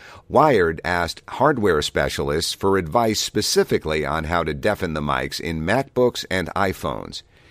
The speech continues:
Here's what we found. The mic jack stub trick. Before cracking open any computer, it's worth considering a simpler solution.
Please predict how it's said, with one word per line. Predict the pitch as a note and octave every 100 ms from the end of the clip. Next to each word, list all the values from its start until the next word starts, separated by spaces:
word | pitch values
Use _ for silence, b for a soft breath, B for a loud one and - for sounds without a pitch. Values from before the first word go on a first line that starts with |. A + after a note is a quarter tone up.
| b
Here's | F#3+ G3+
what | C3+ G2+
we | F#2+
found. | F#2 D2 A1+ G1+ - _ _ B B B B
The | G2+ G2+
mic | G2 C3+ F#3+ - -
jack | A2+ A#2 A#2+ -
stub | - - B2+ A#2 E2+
trick. | - E2+ - - _ _ _ B B B
Before | C3 - A3 F3+ D2
cracking | - A2 F2 - D#2+
open | D#2+ C#2+ C#2+ C2
any | D#2 D#2+
computer, | C#2+ D#2 C#2+ D2 B1+ F2+ B B
it's | - -
worth | E3+ D3+
considering | C3+ G2+ G#2 E2 E2 E2+
a | F2
simpler | E3 F#2+ E2+ C#2+
solution. | - D#2 C#2+ - -